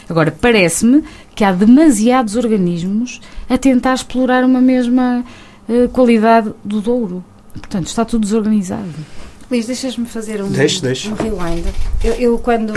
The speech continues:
Speaker 2: ao contrário dos outros dias, eu estive uma hora para olhar para o tema.
Speaker 3: Ainda
Speaker 2: Ah,
Speaker 3: bem.
Speaker 2: que bom. Ahm,
Speaker 3: Nos outros dias também estás, estamos aqui uma hora.
Speaker 1: Exato.
Speaker 2: Pois, não, mas antes, consegui olhar para o tema antes, que foi fantástico.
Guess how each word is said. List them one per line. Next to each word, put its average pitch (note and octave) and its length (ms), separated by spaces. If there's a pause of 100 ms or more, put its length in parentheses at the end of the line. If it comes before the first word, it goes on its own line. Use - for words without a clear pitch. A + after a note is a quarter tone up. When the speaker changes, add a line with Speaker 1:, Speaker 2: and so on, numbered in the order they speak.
(280)
Speaker 2:
ao - 80
contrário G3 400
dos G3+ 180
outros G3+ 360
dias, G#3+ 240
eu A3+ 60
estive A#3+ 260
uma B3+ 160
hora A3 280 (180)
para G#3+ 100
olhar G#3 140
para A3+ 120
o - 20
tema. G3 320 (260)
Speaker 3:
Ainda B2 220
Speaker 2:
Ah, A3+ 120
Speaker 3:
bem. C4 180
Speaker 2:
que - 100
bom. F3+ 200 (1080)
Ahm, A#3+ 480
Speaker 3:
Nos A3+ 260
outros - 180
dias A#2+ 140
também C#3+ 220
estás, G3+ 300
estamos G#2 200
aqui G#2 140
uma A2 140
hora. B2+ 240 (320)
Speaker 1:
Exato. D3 420
Speaker 2:
Pois, F#3+ 420 (320)
não, A#3 380 (320)
mas A#3 300 (200)
antes, A3+ 540
consegui C4 320
olhar B3+ 140
para B3 100
o - 20
tema A#3 240
antes, G#3 280
que - 80
foi G#3 160
fantástico. F3 600